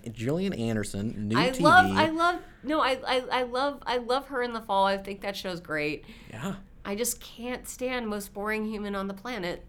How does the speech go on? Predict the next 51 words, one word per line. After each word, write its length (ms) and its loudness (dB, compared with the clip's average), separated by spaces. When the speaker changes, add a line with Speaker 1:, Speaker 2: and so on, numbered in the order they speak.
Speaker 2:
Jamie 320 -4
Doran. 460 -6
Speaker 1:
Doesn't 380 -4
matter. 540 0
It's 180 -4
still, 560 4
I 80 -2
mean, 280 0
you 220 -2
still 320 2
know 260 0
within 300 -4
your 100 -6
heart 200 -4
of 80 -8
hearts 300 -4
that 140 -10
you 160 -2
will 260 -2
much, 580 0
you'll 300 -2
enjoy 540 0
even 260 2
fleeting 500 0
moments 600 -4
of 200 -10
Gillian 320 -4
Anderson 280 -6
that 80 -4
Speaker 2:
Oh, 40 -4
Speaker 1:
you've 80 0
Speaker 2:
no. 120 4
Speaker 1:
never 120 4
seen 280 -2
before, 260 -6
Speaker 2:
Oh, 180 0
God, 200 4
Speaker 1:
more 200 10
Speaker 2:
she's 60 8
Speaker 1:
than 120 2
you'll 160 0
enjoy 280 -2
whatever 560 0
the 300 -10
fuck 420 -16
is 80 -12
happening 440 -10
on 160 -8
American 300 -8
Horror 140 -12
Story. 220 -18